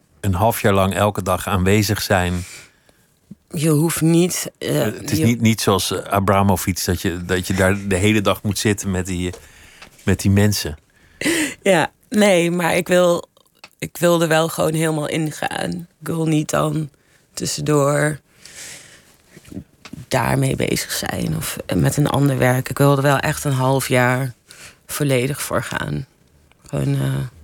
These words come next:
Speaker 2: één plek, één werk creëren. Ja, zie ik al zitten. <laughs>
Speaker 1: Elke, elke dag opnieuw daar, daar staan.
Speaker 2: Ja.
Speaker 1: Maar dat wordt uiteindelijk ook een film die,
Speaker 2: Ja.
Speaker 1: die dan weer dus op een andere plek getoond zou kunnen worden.
Speaker 2: Ehm, ja, zou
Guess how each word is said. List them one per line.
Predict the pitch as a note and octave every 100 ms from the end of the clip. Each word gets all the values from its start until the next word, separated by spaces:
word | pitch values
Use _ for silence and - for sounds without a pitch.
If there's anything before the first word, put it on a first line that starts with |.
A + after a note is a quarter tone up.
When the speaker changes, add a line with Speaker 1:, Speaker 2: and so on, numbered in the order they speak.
| - - -
Speaker 2:
één | E3 D3+ C3+
plek, | D3+ C#3+ C3
één | - D3 C#3
werk | C3 -
creëren. | - C3+ C#3+ C3+ - D3 C#3 - _ _ _ _ _ _ - _ _ _ _ _ -
Ja, | E3
zie | - -
ik | C#3+
al | D3+
zitten. | C3+ C#3+ - A#2+ - -
<laughs> | -
Speaker 1:
Elke, | C4 A2+ G#2+ -
elke | G2+ G#2+
dag | G#2+ F#2+
opnieuw | F#2+ G2+ G2+
daar, | F#2 F2+ F2 F#2
daar | F#2+ F2+
staan. | - A#2+ F#2+ F#2+ F2+ _ _ _
Speaker 2:
Ja. | - C3+ -
Speaker 1:
Maar | - A2+
dat | A2+
wordt | C#3 -
uiteindelijk | G#2+ A2 A2+ G#2+
ook | G#2+ -
een | G2
film | - G#2+ C#3
die, | C3+ C3
Speaker 2:
Ja. | B2 G#2+
Speaker 1:
die | A#2
dan | A2+ A#2
weer | A#2
dus | A2+ G#2+
op | G2
een |
andere | A#2 B2 A2+
plek | G2 G2 F#2+
getoond | - - F#2 E2+
zou | F2 D#2+
kunnen | F#2+ E2+
worden. | D#2+ E2 E2 D2+ _
Speaker 2:
Ehm, | F3 F3 E3+ E3+ F3 F3 F3+ _ _ _ _ _
ja, | - F3 E3+ F3+
zou | F3+ E3 D#3+